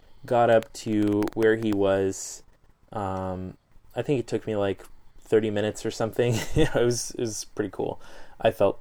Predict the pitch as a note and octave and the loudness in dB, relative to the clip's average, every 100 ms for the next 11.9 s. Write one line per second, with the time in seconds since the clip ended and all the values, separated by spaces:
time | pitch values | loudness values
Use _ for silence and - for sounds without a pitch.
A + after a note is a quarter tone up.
0 | - - - G#2 - A2 - - - - | -6 -6 -4 -6 -4 -6 -4 -4 -2 0
1 | G#2 - - - - - - - G2+ F#2+ | 2 0 -12 -20 -20 -20 -20 -4 0 0
2 | F#2+ F#2+ F#2+ - - - - - - - | 0 -4 -6 -12 -16 -16 -16 -18 -18 -4
3 | A#2+ A#2 A2+ G#2+ A2 G#2+ G#2 G2+ G2 G2 | -2 0 0 2 2 4 4 4 4 4
4 | - A2+ G#2+ B2 C3 - C3 A#2+ A2+ - | 2 -2 2 0 0 2 4 4 2 2
5 | C#3 C3+ C3+ A#2+ C3+ A2+ G#2+ A#2 A#2 A2 | 4 6 6 4 2 2 2 -2 -2 0
6 | G2+ B1 A2+ - - G#2 G2+ G2+ G2+ G#2 | 0 0 -4 -8 -6 0 4 6 6 4
7 | - - - A2 G#2+ - A2 G2+ G2 G2 | -4 -16 -4 -2 -2 2 4 4 2 -2
8 | - - - - - - - - - - | -12 -18 -20 -20 -20 -20 -20 -20 -20 -20
9 | - - G#2 G#2 G2+ G2+ G2 - - - | -12 -8 -4 0 0 0 0 -4 -14 -2
10 | A#2 - A2+ B2 G#2+ G#2 C#3 F3 - - | -2 -2 -4 -2 0 4 4 2 -4 -12
11 | - - - - G2+ G2 F#2+ F#2 | -16 -20 -20 -10 -6 -4 -4 -8